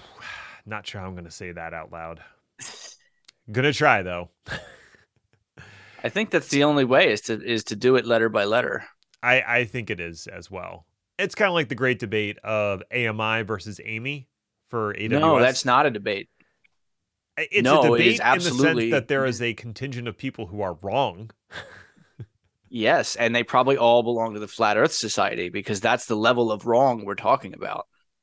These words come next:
Speaker 1: Yeah, it sounds about right. The flat Earth, uh, theory was actually one of the clues in the New York Times crossword on Sunday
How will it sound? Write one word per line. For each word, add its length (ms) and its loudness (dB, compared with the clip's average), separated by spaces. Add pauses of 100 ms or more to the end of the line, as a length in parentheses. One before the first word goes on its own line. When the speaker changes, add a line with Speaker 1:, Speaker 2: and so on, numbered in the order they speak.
(340)
Speaker 1:
Yeah, 840 -12 (140)
it 120 -20
sounds 240 -10
about 240 -4
right. 260 -2 (580)
The 80 -18 (120)
flat 260 2
Earth, 420 -2
uh, 200 -10
theory 340 -4
was 220 -4
actually 460 -6
one 180 -8
of 60 -10
the 60 -8
clues 460 -8
in 600 -10
the 680 -6
New 60 -14
York 160 -10
Times 320 -12
crossword 600 -8
on 140 -16
Sunday 540 -14